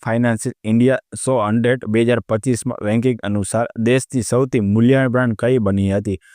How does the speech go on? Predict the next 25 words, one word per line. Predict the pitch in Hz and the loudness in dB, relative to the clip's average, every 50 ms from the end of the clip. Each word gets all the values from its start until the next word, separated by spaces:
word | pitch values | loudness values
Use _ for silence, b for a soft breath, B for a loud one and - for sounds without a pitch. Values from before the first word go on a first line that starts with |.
| B B B B - | B B B B -4
તો | 113 104 | -4 -4
જવાબ | - - 107 123 139 139 131 | -2 0 0 0 0 0 0
આવશે | 123 120 110 117 | -2 0 -2 -2
ટાટા | 104 110 113 120 120 135 131 | 0 0 0 0 2 0 0
ગ્રુપ | 110 107 113 110 92 | 0 -2 -4 -2 -2
એ | 107 | -2
દેશની | 107 104 113 123 123 - - 113 | 0 0 0 -2 -2 -2 -2 0
મૂલ્યવાન | 101 98 110 117 120 127 131 131 127 117 | 0 2 2 4 4 4 2 2 0 0
બ્રાન્ડ, | 104 101 117 113 113 123 131 _ _ _ _ _ _ - | 0 0 0 0 0 -2 -4 _ _ _ _ _ _ -10
જે | - 101 98 107 104 | -8 -2 -2 0 0
બ્રાન્ડ | 92 87 104 113 127 139 143 135 - - | 0 0 0 0 2 0 0 -2 -2 -2
ફાઇનાન્સ | 113 117 120 120 117 - 131 | -2 0 2 0 0 -2 -4
ઇન્ડિયામાં | 110 107 110 113 123 120 117 113 | -2 0 2 4 4 2 2 0
સોમાં | 104 - - 127 127 127 131 120 | -2 -2 -2 0 0 0 0 -2
પ્રથમ | - - 123 120 - 139 135 | -2 -2 -4 -2 0 -2 -2
ક્રમ | 110 117 110 110 104 | -2 -2 -2 -2 0
ઉપર | 95 117 98 | 0 -2 -2
રહી | 90 92 101 104 95 | 0 0 0 0 0
હતી. | 95 104 101 - 98 82 _ _ _ _ _ _ _ _ _ _ _ _ _ _ _ _ _ _ _ _ _ _ _ _ _ _ _ _ _ _ _ _ _ _ _ _ _ - 101 98 90 | 0 -2 -2 -4 -8 -8 _ _ _ _ _ _ _ _ _ _ _ _ _ _ _ _ _ _ _ _ _ _ _ _ _ _ _ _ _ _ _ _ _ _ _ _ _ -4 -4 -2 0
ભારતની | 92 95 107 120 139 143 - - 123 123 139 | 0 2 2 2 2 0 -2 0 0 0 0
પ્રથમ | 139 _ _ - - 120 123 - 156 127 139 151 - - | -2 _ _ -4 -2 -2 -2 0 -2 -2 -2 -2 -6 -4
દરિયાઈ | 110 107 110 117 123 135 131 135 143 139 | -2 0 0 2 2 2 2 2 2 0
ક્ષેત્રની | 127 - 117 117 - 117 110 107 107 110 127 - - - | -2 -2 -4 -2 -2 0 0 0 2 0 0 -2 -4 -4
એન | - 107 113 120 123 127 | -2 0 2 2 2 2
બી | 139 | 0